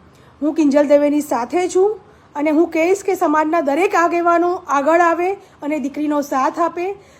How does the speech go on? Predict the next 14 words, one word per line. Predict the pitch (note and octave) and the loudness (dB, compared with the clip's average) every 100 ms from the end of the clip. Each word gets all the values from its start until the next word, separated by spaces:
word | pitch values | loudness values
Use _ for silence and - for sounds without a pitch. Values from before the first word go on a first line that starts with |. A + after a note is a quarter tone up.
| _ | _
જો | G4 | -2
તમે | G#4+ G#4+ | 0 0
સાથ | G4 D#4+ E4+ F4 | 2 2 2 0
નહીં | D#4 F4 E4+ | 0 2 0
આપશો | E4 F4 F#4 F#4 | -2 -4 -4 -4
તો | F4 | -8
કદાચ | D4+ C#4 E4 E4 | -4 0 0 -2
દીકરી | C#4+ D#4 F4+ E4 A3 - - _ | -8 -2 0 0 -2 -12 -20 _
જે | D4 D#4 D#4 D#4+ | -6 -4 -4 -4
આગળ | C#4 C#4+ E4+ | -2 2 4
આવે | D#4 D#4+ E4+ | 2 2 -2
છે, | F4 | -2
સમાજમાં | D#4+ D4 D#4 D#4 E4 | -2 0 0 0 -2
એક | D#4 | -2